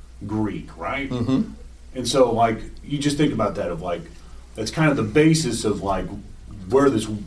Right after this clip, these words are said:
Speaker 1: the root word's coming from is commonality. So,
Speaker 2: Right.
Speaker 1: like, there in, uh, Acts chapter, uh, two, three, and four, they had all things common.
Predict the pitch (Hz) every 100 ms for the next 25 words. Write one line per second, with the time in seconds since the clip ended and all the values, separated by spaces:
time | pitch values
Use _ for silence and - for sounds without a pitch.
0 | - 101 95 98 139 143 110 104 90 127
1 | 117 101 101 92 80 78 - - - -
2 | 117 110 95 92 - - - - - -
3 | 127 120 107 123 110 82 80 120 101 -
4 | 95 - - - - - 104 113 117 113
5 | 107 101 95 92 87 85 - - 107 -
6 | 120 107 - 95 90 85 78 - - -
7 | - - - - - 127 120 117 117 117
8 | 110 101 127 113 113 113 110 113 110 104
9 | 120 107 113 113 104 - - 143 139 139
10 | 131 127